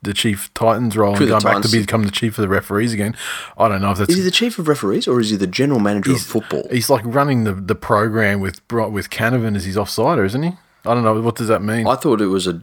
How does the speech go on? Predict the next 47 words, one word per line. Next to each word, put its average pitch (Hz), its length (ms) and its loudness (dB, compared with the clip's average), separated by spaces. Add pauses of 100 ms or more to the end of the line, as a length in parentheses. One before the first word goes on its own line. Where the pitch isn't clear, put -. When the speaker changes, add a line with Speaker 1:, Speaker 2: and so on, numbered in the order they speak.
Speaker 2:
like, 101 200 -6
a 92 60 -4
general 98 320 -2
manager 85 360 0
of 78 80 -6
football 85 440 -2
thing. - 300 -6
And - 180 -2 (260)
Speaker 1:
Oh, 143 160 2
for, 143 220 0
like, 127 340 0
uh, 135 220 -2 (100)
Speaker 2:
for - 140 0
Speaker 1:
in - 80 4
Speaker 2:
the - 80 0
N - 80 -2
R 82 160 2
L. - 200 -2 (120)
Speaker 1:
Oh, 110 220 2
fucking, 107 360 -4
well, 104 100 0
maybe 98 280 2
it 90 80 -4
is. 107 180 0
I 110 80 0
mean, 104 180 0
I, 110 200 2
maybe 113 240 2
I 110 60 4
Speaker 2:
And 104 60 0
Speaker 1:
just 90 120 -4
saw 117 100 4
the 98 140 0
Annesley 107 360 0
name 107 280 0
and 101 120 0
just, 104 280 -2
uh, 98 320 4 (640)
started 101 380 0
projecting 104 560 -2
what 101 120 2
I 95 40 2
thought 101 300 -4
he 110 100 -6
would 98 180 -6
be 98 80 -8
doing. 101 400 -6